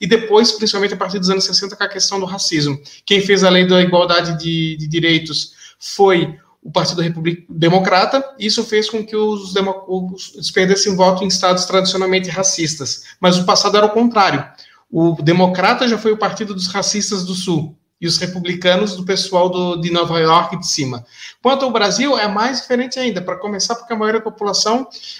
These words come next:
vota num ano no Lula. Eu vou dar um exemplo do meu estado. Santa Catarina votou setenta por cento Lula em dois mil e dois e votou setenta por cento Bolsonaro em dois mil e dezoito. Então, mesmo, além da, da pluralidade de partidos,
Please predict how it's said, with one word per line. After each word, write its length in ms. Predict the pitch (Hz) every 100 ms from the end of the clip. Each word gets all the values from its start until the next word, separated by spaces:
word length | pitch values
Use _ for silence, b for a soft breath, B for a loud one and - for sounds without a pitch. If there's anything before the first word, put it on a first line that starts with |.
| B
vota 480 | 151 185 214 214 202
num 320 | 208 208 202
ano 220 | 202 190
no 120 | 190
Lula. 380 | 190 190 233 262
Eu 60 | 214
vou 120 | 240
dar 140 | 262
um 200 | 269 247
exemplo 280 | 202 247 240
do 80 | 226
meu 120 | 220
estado. 480 | 269 - 175 151 139 - -
Santa 200 | 196 202
Catarina 440 | 208 196 208 214
votou 320 | 190 196 196
setenta 380 | 190 190 220 226
por 140 | 220 -
cento 300 | 208 196 190
Lula 280 | 185 185
em 80 | 180
dois 160 | 180 170
mil 160 | 180
e 60 | 170
dois 380 | 170 208 247 233
e 60 |
votou 300 | 208 220 220
setenta 360 | 214 214 220 214
por 160 | 214 190
cento 360 | 220 214 202
Bolsonaro 460 | 208 208 208 202 214
em 40 |
dois 140 | 208 202
mil 100 | 208
e 40 |
dezoito. 520 | 190 208 202 175 135 - _ _ _ _
Então, 480 | 160 156 170 170 180 180 180 170 165 B
mesmo, 400 | 175 208 226 190 190
além 480 | - 185 196 247 294
da, 280 | 226 190 -
da 200 | 170 180
pluralidade 760 | 180 180 180 175 165 170 165 165
de 60 |
partidos, 640 | 165 156 - 185 160 -